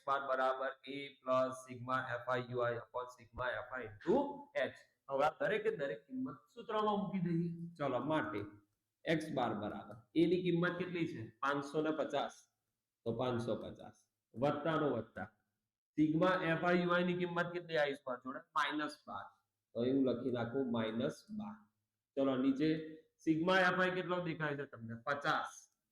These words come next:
તો પચાસ. અને H કેટલા છે તમારી જોડે? વીસ.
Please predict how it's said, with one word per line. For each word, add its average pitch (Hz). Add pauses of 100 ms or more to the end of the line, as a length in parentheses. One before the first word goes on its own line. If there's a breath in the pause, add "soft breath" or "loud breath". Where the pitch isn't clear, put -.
(600)
તો 135
પચાસ. 98 (840)
અને 135 (300)
H 196
કેટલા 170
છે 151
તમારી 139
જોડે? 123
વીસ. 160